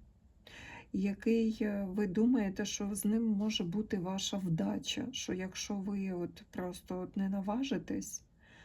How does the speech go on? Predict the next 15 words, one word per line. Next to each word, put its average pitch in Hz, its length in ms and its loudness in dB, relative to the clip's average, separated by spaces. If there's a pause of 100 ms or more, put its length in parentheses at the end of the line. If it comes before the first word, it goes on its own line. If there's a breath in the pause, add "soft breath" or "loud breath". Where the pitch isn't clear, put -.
(640 loud breath)
то 190 140 -4
це 196 340 -2
просто 196 520 -4
от 180 160 -6
ви 190 120 -2
втратите 190 680 -4
свою 185 440 -4
вдачу. 180 680 -6 (760 loud breath)
Показано, 196 540 2
що 202 200 -2
ви 196 180 -2
вже 190 380 -2
з 165 80 -8
цією 175 500 -2
людиною, 196 840 2